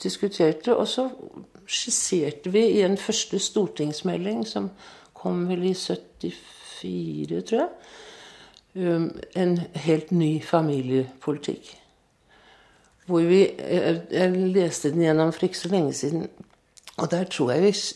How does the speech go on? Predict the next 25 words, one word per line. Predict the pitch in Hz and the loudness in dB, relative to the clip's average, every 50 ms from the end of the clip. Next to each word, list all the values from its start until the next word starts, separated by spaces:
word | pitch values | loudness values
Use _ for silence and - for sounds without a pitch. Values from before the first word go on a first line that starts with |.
| - | -4
greide | 175 208 220 180 151 135 135 156 | -2 0 2 2 2 0 -2 -2
å | - | -4
skissere | - 220 214 - - - - 240 220 - - 180 | -2 -2 -2 -2 -2 -2 0 0 0 0 -2 -4
opptrent | 185 - - 190 185 180 - - - _ - | -6 -4 -2 -2 -2 -2 -4 -14 -14 _ -2
alt | 165 185 185 214 214 - - - - - - - - _ - | 0 2 2 2 0 -2 -10 -14 -12 -12 -12 -12 -14 _ -10
som | - - 165 160 175 - | -8 -6 -4 -4 -6 -6
senere | - - - 208 190 139 127 131 127 143 160 156 - | -6 -2 2 4 4 4 2 0 -4 -4 -4 -4 -2
er | 143 139 135 139 143 143 - - _ _ _ _ | -2 -2 -2 -2 -4 -6 -12 -20 _ _ _ _
blitt | - 139 - - 127 131 - - - | -20 -20 -18 -14 -10 -8 -6 -2 -2
arbeidet | 127 131 135 123 110 95 98 117 - 131 | -2 0 0 0 -2 -2 -2 -4 -6 -6
med. | 139 135 139 139 - - - - - - - - - - - - - - _ _ - - - | -6 -6 -6 -8 -12 -20 -20 -20 -20 -20 -20 -20 -20 -20 -20 -20 -20 -20 _ _ -10 -2 2
Barnehager, | 190 156 135 135 135 127 151 143 131 131 135 135 139 135 135 - - - - - - - - - - - - - - 135 | 4 4 4 2 0 -2 0 -2 0 0 2 2 0 0 -2 -6 -18 -20 -20 -20 -20 -20 -20 -20 -20 -20 -18 -16 -14 -12
forskjellige | - - 165 - - 139 123 131 135 139 | -10 -6 -2 0 2 4 6 6 6 6
rettigheter | 160 147 - - - 117 107 - 131 151 | 6 2 -2 -2 -2 -2 -2 0 -2 0
i | 143 156 - - | 0 2 2 2
arbeidslivet, | 139 131 117 113 110 113 - - - 139 127 120 127 147 156 143 - - - - | 2 2 2 2 0 0 -2 0 0 0 0 2 0 0 -2 -4 -6 -10 -10 -6
lengre | 139 139 127 123 131 131 131 131 | -2 -2 0 2 2 2 0 0
fødselspermisjon, | - 135 131 - 135 - - - 151 147 147 147 143 - - 143 135 131 135 139 139 123 107 131 | 0 -2 -2 -4 -8 -6 -4 -2 -2 0 0 -2 -2 0 0 2 2 2 2 0 -2 -2 0 0
rett | 143 139 143 - | 0 0 0 -6
til | 131 | -8
fri | - - 139 135 135 135 135 139 | -6 -2 -2 0 0 2 0 0
under | 135 139 135 127 | 0 0 0 0
barns | 131 123 131 131 127 - - | -2 -2 -4 -4 -4 -4 -2
sykdom, | 143 131 123 120 120 127 131 135 139 - - - - - - - - - - - - - - - - _ _ _ - | -2 -2 0 2 2 2 2 0 -2 -4 -10 -20 -20 -20 -20 -20 -20 -20 -20 -20 -20 -20 -20 -20 -20 _ _ _ -8
øh, | 143 139 135 131 127 | -6 -4 -4 -4 -4